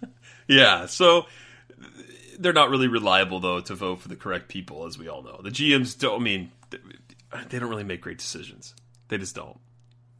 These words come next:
It's the job I've told you I, I could have had forever. I, they just gotta hire me. I would be the, the perfect G M at any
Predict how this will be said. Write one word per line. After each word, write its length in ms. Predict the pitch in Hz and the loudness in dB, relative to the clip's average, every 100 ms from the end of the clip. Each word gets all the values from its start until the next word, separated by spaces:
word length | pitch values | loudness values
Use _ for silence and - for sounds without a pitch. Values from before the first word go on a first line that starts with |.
| _ _ | _ _
It's 160 | 135 127 | -6 -4
the 80 | 143 | -2
job 280 | 139 135 | 2 4
I've 140 | 131 120 | 4 2
told 200 | 127 120 | -2 0
you 100 | 104 | -2
I, 120 | 98 - | -2 -4
I 120 | 101 | -6
could 140 | - 98 | -6 -8
have 80 | |
had 220 | - 95 90 | -4 -6 -6
forever. 500 | - 92 87 71 - | -6 -6 -6 -14 -14
I, 160 | - 95 | -8 -6
they 100 | 98 | -6
just 140 | 92 | -4
gotta 180 | 104 87 | -4 -4
hire 240 | 92 92 | -4 -6
me. 180 | 85 80 | -6 -10
I 100 | 82 | -10
would 100 | 87 | -10
be 320 | 82 85 85 | -10 -10 -8
the, 140 | 85 87 | -10 -12
the 160 | 90 | -12
perfect 360 | 92 101 95 90 | -10 -10 -10 -12
G 160 | - 87 | -10 -10
M 100 | 87 | -10
at 60 | |
any 320 | 80 90 87 | -10 -10 -10